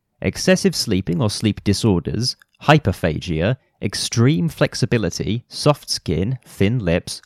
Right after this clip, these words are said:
low muscle tone, amongst others. Sound familiar? That said, the condition also features mental issues. Lower than average intelligence is a common feature for sufferers of P W S, as are developmental issues arising in childhood that can lead to things like stubbornness, temper tantrums,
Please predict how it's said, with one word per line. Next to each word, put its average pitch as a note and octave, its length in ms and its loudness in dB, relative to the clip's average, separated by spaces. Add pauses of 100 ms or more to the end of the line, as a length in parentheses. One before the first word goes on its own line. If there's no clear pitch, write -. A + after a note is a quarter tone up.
low F#2 220 2
muscle G2 340 2
tone, D#2 340 -6 (220)
amongst E2+ 320 -6
others. - 320 -4 (640)
Sound E2 220 -2
familiar? A#2 420 -2 (840)
That G#3 140 6
said, G#3 220 6
the G3+ 60 6
condition F3+ 340 4
also D3+ 300 4
features A#2 320 2
mental G#2 320 0
issues. - 420 -8 (320)
Lower G2+ 220 4
than A2+ 160 2
average G#2+ 320 2
intelligence G2+ 580 0
is G2 120 0
a - 20 -16
common G#2+ 340 0
feature G#2+ 380 0
for - 100 -6
sufferers F#2+ 420 0
of F2+ 100 -2
P F#2+ 120 0
W F2 300 0
S, A#2+ 240 4 (220)
as B2+ 200 4
are C3+ 120 8
developmental B2 600 4
issues G#2+ 380 2
arising G2+ 380 2
in F2+ 80 -2
childhood G2+ 540 2
that - 120 -4
can F#2+ 100 -4
lead G2 140 -2
to - 80 -4
things F#2+ 280 -2
like E2+ 200 0
stubbornness, A2 720 0
temper A2 260 0
tantrums, G#2+ 580 2